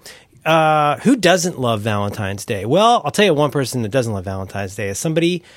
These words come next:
who is not in a relationship or is in a relationship they don't like or is in a relationship they don't like as much anymore. But that's not even accounting for the people. Then what about the people who are in a relationship?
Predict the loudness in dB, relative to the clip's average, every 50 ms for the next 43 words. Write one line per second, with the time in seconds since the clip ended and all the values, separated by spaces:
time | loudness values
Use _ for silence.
0 | -20 -14 _ -2 -2 -2 -2 -4 -6 -8 -6 -4 -2 0 0 2 2 2 2 2
1 | 2 0 0 -2 -2 0 0 0 -2 -2 -4 -2 -2 -2 0 -2 -2 -2 0 -2
2 | -2 -4 -4 -6 -8 -8 -6 -6 -8 -6 -4 -6 -6 -6 -2 0 0 0 0 -2
3 | -14 -14 _ -20 -20 -20 -12 -4 -2 0 0 0 0 -2 -2 -2 -2 -4 -4 -6
4 | -6 -6 -6 -6 -4 -4 -2 -2 -2 -2 -2 -4 -4 -4 -6 -8 -6 -4 -2 0
5 | 0 0 0 0 0 0 2 2 2 2 2 0 -2 -4 _ _ _ _ _ -20
6 | -20 -20 _ _ _ _ _ _ _ -2 2 4 4 4 4 6 4 4 4 2
7 | 2 2 2 2 2 0 0 0 0 2 2 2 2 4 2 4 4 4 4 4
8 | 4 2 2 2 0 0 2 2 2 2 2 2 2 2 2 2 2 0 0 0
9 | -2 -4 -6 -6 -8 -6 -6 -6 -6